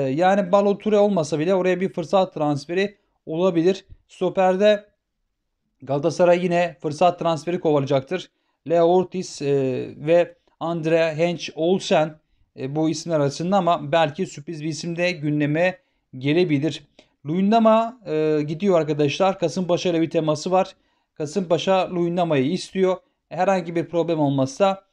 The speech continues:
Tabii Belçika'dan da Antwerp takımı istiyor. Eğer bir engel olmazsa Kasımpaşa'ya daha yakın diyebiliriz. Ama eğer Antwerp kulübü iyi bir bonservis bedeli verirse belki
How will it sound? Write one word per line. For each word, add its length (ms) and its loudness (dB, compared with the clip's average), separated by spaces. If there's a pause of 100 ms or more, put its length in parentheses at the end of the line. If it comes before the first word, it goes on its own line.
(240)
Tabii 240 -4
Belçika'dan 680 2
da 80 2
Antwerp 540 -2
takımı 340 -2
istiyor. 460 -2 (420)
Eğer 420 0 (140)
bir 100 -2
engel 320 0
olmazsa 680 0 (240)
Kasımpaşa'ya 880 -2
daha 200 4
yakın 360 0
diyebiliriz. 600 -4 (300)
Ama 220 2
eğer 120 6
Antwerp 500 0
kulübü 260 -4
iyi 280 -4
bir 200 0
bonservis 500 0
bedeli 240 -2
verirse 500 0 (420)
belki 560 -2